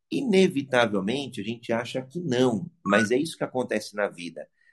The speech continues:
Sempre a gente tá começando algo novo, sempre. Seja um relacionamento, seja uma carreira, seja um novo projeto. E aí, quando a gente começa a olhar pra trás,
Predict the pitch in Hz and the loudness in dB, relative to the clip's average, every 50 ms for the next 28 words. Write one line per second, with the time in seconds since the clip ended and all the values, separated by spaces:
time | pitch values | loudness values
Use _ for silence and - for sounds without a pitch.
0 | _ _ _ - - - - - - 180 170 165 170 170 170 - - 190 196 214 | _ _ _ -16 -14 -12 -2 2 2 4 4 4 2 2 0 0 2 2 2 0
1 | - _ - 156 170 165 107 110 110 117 110 - - - - 139 139 - 131 127 | -4 _ -2 0 0 0 0 -2 -2 -2 -4 -10 -12 -8 -8 -8 -6 -4 -2 -2
2 | 127 123 123 - - 95 98 104 110 127 131 110 90 90 95 95 127 143 127 117 | -2 -2 -2 -2 -2 0 0 2 2 2 2 4 4 4 2 2 0 0 2 4
3 | 123 131 123 - 147 - 78 - - _ _ - - - - 160 165 165 - - | 4 4 4 2 0 -6 -14 -20 -20 _ _ -16 -8 -2 0 2 2 2 0 -2
4 | - 82 - - _ _ - _ _ _ _ - - 139 160 160 139 131 120 117 | -4 -6 -8 -8 _ _ -20 _ _ _ _ 0 4 4 4 4 4 0 0 0
5 | 110 107 107 107 - - 113 123 131 123 117 117 113 113 110 - _ _ _ - | 0 0 0 -4 -4 -6 -4 -4 -4 -2 -2 -4 -4 -6 -8 -12 _ _ _ -4
6 | - - 127 110 110 107 104 104 - 120 113 113 113 107 107 107 107 107 107 - | -2 0 0 0 0 -2 -2 -2 -2 -4 -2 0 2 2 2 2 0 -4 -8 -12
7 | _ _ - - 135 127 120 117 110 107 104 104 - - 107 113 110 107 107 107 | _ _ -4 -2 -2 -2 0 2 2 2 2 0 -2 0 0 0 2 4 4 4
8 | 107 104 104 - - 110 104 - _ _ - _ _ _ _ - 147 175 170 - | 4 4 2 -2 -6 -10 -10 -12 _ _ -20 _ _ _ _ -2 -2 0 0 -2
9 | 202 - - - - 262 - 120 113 - - 110 101 101 101 - - 87 - - | -6 -8 -10 -10 -6 0 2 2 2 4 4 4 6 4 4 2 -2 -8 -8 -8
10 | - - 90 98 127 160 165 151 117 92 90 - - - | -4 -2 -2 -2 0 -2 -2 -2 -2 -4 -6 -8 -10 -14